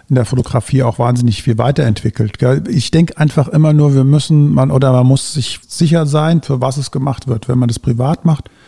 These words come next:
kann man, find ich, wahre Kunstwerke daraus machen mit einer Manipulation.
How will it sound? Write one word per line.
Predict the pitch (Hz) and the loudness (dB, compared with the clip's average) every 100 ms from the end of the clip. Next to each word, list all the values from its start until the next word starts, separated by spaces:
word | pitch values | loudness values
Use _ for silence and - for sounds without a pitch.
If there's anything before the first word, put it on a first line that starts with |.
| - _ - | -20 _ -4
kann | 151 | 0
man, | 143 131 | 2 2
find | 143 147 | 0 0
ich, | 123 - | -2 -4
wahre | 127 120 127 131 127 | -6 -4 -2 0 -2
Kunstwerke | - 220 233 - 135 120 117 | 0 0 0 -2 -2 -2 -2
daraus | 123 117 110 113 - | -4 -2 -2 -2 0
machen | 127 160 170 | 0 2 2
mit | 143 - | 0 0
einer | 139 | 0
Manipulation. | 131 139 135 147 143 - 156 165 | 0 -2 -2 -2 -4 -2 0 2